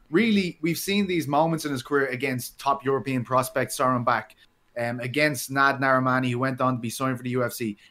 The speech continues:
He has become the guy who gets people to the U F C, but he was fighting these fights incredibly injured. He had a broken hand for Soren Bak. He, he fought, I think it was a, a knee injury when he fought Nad Narimani, all because he felt like he had to show up for the people of Liverpool. This guy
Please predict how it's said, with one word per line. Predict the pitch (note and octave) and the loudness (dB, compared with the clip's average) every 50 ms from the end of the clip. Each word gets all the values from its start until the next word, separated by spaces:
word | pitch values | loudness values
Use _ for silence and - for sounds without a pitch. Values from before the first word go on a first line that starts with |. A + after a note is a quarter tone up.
| _ | _
He | _ F#3+ A#3+ B3 | _ 2 4 4
has | A#3 G#3+ G#3+ | 4 4 2
become | - F#3+ - - F3 F#3 E3+ D#3 | 0 -4 -2 -2 0 0 2 2
the | D3 C3 | 0 2
guy | B2+ C#3 D3 D3+ D3 C#3+ | 6 8 8 8 8 8
who | B2+ B2+ C3 B2 | 4 2 0 0
gets | C3+ C#3+ D3 D3 | 2 2 2 2
people | - - C#3 B2+ B2 A2+ | 2 -2 -2 -2 -2 -4
to | A#2 | -4
the | A#2 A#2 | -4 -4
U | A#2+ A#2+ A#2 | -2 -2 -4
F | A2 - | -4 -4
C, | - A#2+ | -6 -4
but | G#2+ C3 D3 | -4 -2 0
he | F#3+ C4 | 0 0
was | C#4+ C4+ G3+ | 0 -2 -4
fighting | - - F#3+ F#3+ F3+ F3 E3 | 0 0 0 2 2 2 0
these | D3 C#3 B2+ B2+ | 0 0 0 -2
fights | - - C#3 C3 C3 C3 - - _ _ | -2 -2 0 0 0 -2 -8 -16 _ _
incredibly | C#3 C#3 B2+ - - G3 A3 G#3+ F3 E3+ D#3+ C#3+ | -8 -8 -4 2 2 4 4 4 4 2 2 2
injured. | C3+ C3 A#2 A2 - - - _ - | 0 0 -2 -4 -6 -6 -14 _ 0
He | C3+ | 2
had | C#3+ | 2
a | C#3+ A#2+ | 2 2
broken | G#2+ D#3 F#3+ A3 A3+ A3+ A3+ G3 | 4 4 6 6 6 4 0 -2
hand | D#3 D#3 D#3 D#3 E3 D#3+ | 2 2 2 2 2 0
for | - D3+ | -2 -4
Soren | B2+ - D#3 D3 C#3+ C#3+ C3 B2 | -4 2 2 2 4 4 2 2
Bak. | A2 B2+ C3+ C3+ - - - - - _ _ | 2 2 2 2 -2 -8 -18 -20 -20 _ _
He, | - D3+ D3+ | 2 2 2
he | C#3+ C3+ D3+ D#3 | 2 2 -2 -4
fought, | C3 - - F3+ F#3 G3+ F#3+ D3 - | -4 -4 2 6 8 8 8 8 4
I | D3+ | 0
think | D3+ D3+ E3+ E3+ | -2 0 0 2
it | D3+ | 2
was | D3 C#3+ C3+ | 2 4 4
a, | C#3 C3 B2+ A#2+ - - - | 2 2 0 -2 -6 -10 -10
a | C3+ | -10
knee | C3 C3 C#3+ D#3+ F#3 G3 G3 F#3+ | -10 -6 -4 -2 0 2 0 0
injury | F#3+ F#3 E3 F3 F3+ F#3 F#3 F#3 E3+ - _ _ _ _ | 0 -2 -2 0 0 0 0 -2 -4 -8 _ _ _ _
when | - D3+ D3+ | 0 0 2
he | D3 | 0
fought | C3 - D#3+ D#3+ D#3 D3+ D3+ | 0 2 4 4 4 4 4
Nad | D3+ D3 D3 C#3+ | 2 2 2 2
Narimani, | D3 D3 C#3+ C#3+ C#3 C#3 C#3+ D3+ D#3 D#3 D#3 C#3+ C3 - _ _ | 2 2 2 2 2 2 2 2 2 2 0 -2 -6 -10 _ _
all | - F#3 A3 A3+ G#3+ | 6 6 8 8 6
because | G#3+ - - F3+ F3 E3 | 4 2 2 0 0 0
he | E3 C3 | -2 -2
felt | - E3+ E3 D#3+ D#3+ | 2 2 4 4 4
like | D3 C#3+ C#3 | 0 -2 -2
he | C3 | -2
had | C3 C3+ D#3 - | 2 2 2 2
to | - | 2
show | G#3+ - - D3 C#3 C#3 C#3 | -2 0 2 2 2 2 2
up | C#3 | 0
for | - B2+ | -4 -6
the | B2+ G#2+ | -8 -4
people | - D3 C#3+ C#3 C#3+ C3+ | 0 -2 0 0 0 0
of | B2+ B2+ | 2 2
Liverpool. | B2+ B2 A#2 B2 A2 - A2+ G#2 G#2 G#2 | 2 0 0 -2 -4 -4 -6 -6 -4 0
This | - A3+ A#3 - | 0 0 0 -2
guy | - - F3+ E3 E3 E3 D#3 D#3 | -2 0 2 4 4 4 2 0